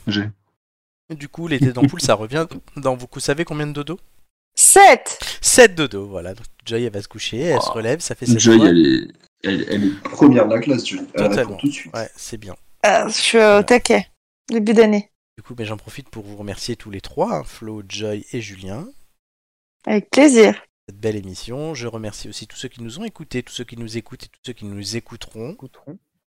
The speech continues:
Speaker 2: Très important. Et, euh, je conclurai, euh, cette émission, euh, par, euh, une phrase,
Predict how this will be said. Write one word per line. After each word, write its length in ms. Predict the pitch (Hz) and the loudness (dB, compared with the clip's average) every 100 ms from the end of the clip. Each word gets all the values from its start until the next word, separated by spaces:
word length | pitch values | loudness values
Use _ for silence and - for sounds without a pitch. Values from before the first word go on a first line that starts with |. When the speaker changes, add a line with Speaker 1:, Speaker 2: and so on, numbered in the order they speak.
| _ _ _ _ 107 | _ _ _ _ -18
Speaker 2:
Très 120 | 98 | -16
important. 500 | 92 - - 113 - - - _ _ _ - | -16 -20 -16 -14 -14 -20 -20 _ _ _ -4
Et, 280 | 143 143 - | -2 -2 -2
euh, 200 | 117 101 | -6 -6
je 200 | 101 123 | -8 -12
conclurai, 580 | - 104 - 101 98 - | -12 -16 -14 -10 -10 -10
euh, 60 | - - - | -16 -18 -16
cette 280 | - 107 - | -14 -12 -14
émission, 520 | 80 - 107 135 151 | -16 -14 -14 -14 -16
euh, 100 | - - _ _ _ _ _ _ | -18 -20 _ _ _ _ _ _
par, 560 | 120 120 117 107 - - | 4 6 6 4 -2 -14
euh, 580 | - - - _ _ - - - _ _ _ _ _ _ - | -16 -16 -18 _ _ -16 -16 -18 _ _ _ _ _ _ -18
une 180 | 104 90 | -16 -18
phrase, 520 | - 123 147 117 | -4 2 2 0